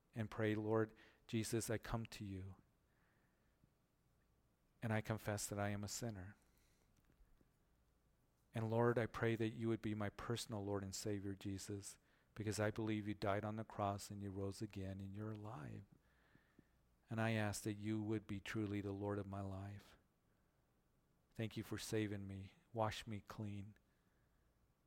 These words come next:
and give me a clean heart and help me to live for you all the days of my life." And if anybody did pray that prayer, I want you to just come up and pray with me after the service or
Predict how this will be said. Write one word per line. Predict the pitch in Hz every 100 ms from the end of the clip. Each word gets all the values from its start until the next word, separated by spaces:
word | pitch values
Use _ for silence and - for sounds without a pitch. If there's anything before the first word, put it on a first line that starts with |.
| _ _ _
and | 107
give | 98 113
me | 113 107
a |
clean | - 104 104
heart | 92 101 98 98 - - _ _ _ _ _ _ - - -
and | 90
help | 110 117
me | 104
to | -
live | 101 110
for | 101 107
you | 101 101
all | 101
the | 98
days | - 101 98
of | 98
my | 101
life." | 101 98 113 110 - - _ - _ - _ _ _ _ _ _ - - - _
And | 123
if | 110
anybody | 127 131 123 120 113
did | 123 123
pray | - 110
that | 107 104 -
prayer, | - 107 104 107 104 110 127 208 113 - -
I | 117
want | 110 117 143
you | 113
to | 107 101
just | 113 110 - - - - -
come | 113
up | 113 117
and | 107 -
pray | 113 110
with | 110 -
me | 110
after | 107 104 117
the | 104
service | - 113 107 104 107 -
or | 104 92 98